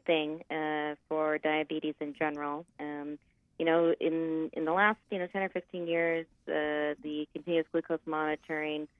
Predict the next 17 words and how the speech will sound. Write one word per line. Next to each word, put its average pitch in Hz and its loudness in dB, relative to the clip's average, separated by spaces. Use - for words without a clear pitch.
uh, 147 0
was 147 0
very, 170 8
very 156 6
exciting 151 -2
in 151 -8
the 151 -6
setting 156 -2
of 143 -6
type 151 -2
one 226 4
diabetes. 139 -4
Um, 139 -8
you 143 -8
know, 143 -12
patients 160 -6
who 151 -4